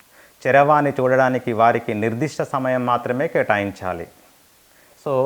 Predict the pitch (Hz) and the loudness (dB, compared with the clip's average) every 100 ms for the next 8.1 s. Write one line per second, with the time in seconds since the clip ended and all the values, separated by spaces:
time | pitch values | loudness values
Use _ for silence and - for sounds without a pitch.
0 | 143 - 123 143 165 147 156 - 107 120 | -4 -4 0 2 4 2 0 -4 -2 2
1 | 143 139 139 - 135 131 127 123 110 117 | 2 2 0 -2 -4 0 2 2 -2 -2
2 | 117 113 135 - - 113 110 - - 120 | -2 -2 -4 -8 -8 -6 -6 -8 -6 -4
3 | 120 - 110 110 120 - 127 120 131 196 | -4 -4 -2 0 -2 -2 -2 -2 -2 -6
4 | - - - - - - 135 139 - 208 | -14 -20 -20 -20 -20 -4 0 2 2 2
5 | 185 107 - - 117 143 143 135 120 151 | 2 2 -4 -4 2 4 4 4 2 0
6 | - - - - 135 143 123 127 143 185 | -8 -20 -10 -6 -2 0 2 2 2 0
7 | - - 131 127 117 104 95 - - 113 | 0 0 0 0 0 -2 -4 -8 -10 -6
8 | 110 | -2